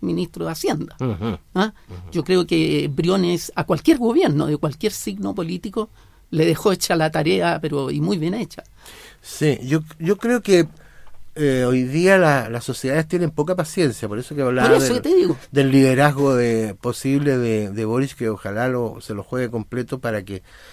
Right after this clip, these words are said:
Speaker 2: extienda un poco el tema, pero desde luego la, la, la reforma tributaria y, y las ilusiones, entonces eso, eso son platas para el próximo año,
Speaker 1: Claro.
Speaker 2: para el año veintitrés, así que eso
Speaker 1: Claro.
Speaker 2: no, ni siquiera hablemos de eso, o sea,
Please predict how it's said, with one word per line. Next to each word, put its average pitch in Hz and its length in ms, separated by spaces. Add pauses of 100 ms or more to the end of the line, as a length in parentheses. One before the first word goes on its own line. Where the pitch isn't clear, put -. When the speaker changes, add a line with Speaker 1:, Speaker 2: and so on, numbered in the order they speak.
(140)
Speaker 2:
extienda 170 420
un 156 60
poco 151 180
el 139 80
tema, 104 260
pero 120 340 (1080)
desde 156 280
luego 247 300
la, 131 220
la, 117 260 (120)
la 107 160
reforma 143 300
tributaria 143 800
y, 110 120
y 107 260
las 104 280
ilusiones, 107 440
entonces 151 320
eso, - 180
eso 147 240
son 139 180
platas 139 320
para 113 120
el 98 60
próximo 95 320
año, 180 300 (640)
Speaker 1:
Claro. - 180
Speaker 2:
para 110 120
el 104 60 (140)
año 135 140
veintitrés, 117 420
así 143 200
que 123 140
eso 156 140
Speaker 1:
Claro. 127 120
Speaker 2:
no, 123 80
ni 120 120
siquiera 151 460
hablemos 139 360
de 190 80
eso, 104 160
o 92 40
sea, - 160